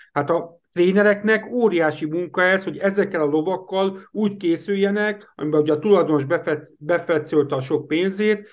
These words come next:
hogy majd amikor eljön a verseny, és fut mondjuk egy három millió forintos versenybe, akkor ne zárják ki a lovat azért, hogy nem áll be a startgépbe. Tehát ugye a lovak pszichológiája. Tehát ugye a játékosoknál és a csapatoknál, az embereknél ez ugye hatványozottan előfordulhat, hogy,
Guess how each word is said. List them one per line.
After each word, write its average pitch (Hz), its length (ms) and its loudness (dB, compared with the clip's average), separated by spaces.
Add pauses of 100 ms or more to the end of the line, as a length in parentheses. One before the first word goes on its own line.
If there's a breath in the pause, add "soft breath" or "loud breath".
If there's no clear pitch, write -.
(140 loud breath)
hogy 165 140 0
majd 175 200 0
amikor 185 300 2
eljön 247 320 4
a 180 80 2
verseny, 180 380 0
és 156 180 -8
fut 262 180 -8
mondjuk 170 280 0
egy 165 160 0
három 220 320 2
millió 160 220 0
forintos 147 400 -2
versenybe, 208 720 -4
akkor 185 260 0
ne 294 120 4
zárják 165 360 2
ki 175 100 -4
a 165 40 2
lovat 156 320 -2
azért, 202 240 0
hogy 202 120 0
nem 190 160 0
áll 160 140 2
be 175 100 -4
a 170 60 -2
startgépbe. 131 840 -4
Tehát 139 360 -8 (240)
ugye 175 220 0
a 175 120 4
lovak 170 500 2
pszichológiája. 156 840 0 (280 loud breath)
Tehát 175 220 0
ugye 202 260 4 (120)
a - 120 -6
játékosoknál 220 880 -2
és 202 120 -6
a 170 60 -12
csapatoknál, 202 840 -2
az 170 140 -4
embereknél 190 640 -2
ez 196 140 0
ugye 196 220 -2
hatványozottan 160 840 -4
előfordulhat, 165 720 -2
hogy, 170 140 -2